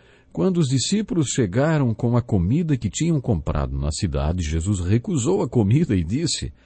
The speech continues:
"A minha comida é fazer a vontade daquele que me enviou e concluir a sua obra." Será que você entende isso que Jesus falou?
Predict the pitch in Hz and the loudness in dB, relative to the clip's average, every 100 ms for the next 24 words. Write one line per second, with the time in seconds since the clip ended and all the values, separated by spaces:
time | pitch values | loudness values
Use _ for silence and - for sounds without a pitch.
0 | _ - _ - 147 208 190 156 127 175 | _ -20 _ -6 -2 0 2 2 0 2
1 | 185 - 101 117 147 120 117 - 139 127 | 0 2 0 2 2 2 0 0 0 0
2 | 107 - 135 127 120 123 113 80 101 131 | 0 0 0 0 0 0 0 2 0 0
3 | 123 135 117 95 92 120 110 131 98 76 | 0 0 0 0 0 -2 -2 0 0 0
4 | 87 85 67 65 - - _ _ _ _ | 0 -2 -4 -6 -14 -20 _ _ _ _
5 | _ - - _ _ _ - 78 78 82 | _ -20 -20 _ _ _ -4 -2 -2 -2
6 | 80 - 80 71 85 80 69 73 82 - | -4 -2 -4 -2 -2 -2 -2 -2 -4 -6
7 | - 69 73 71 82 76 69 87 | -6 -4 -2 -2 -4 -4 -4 -4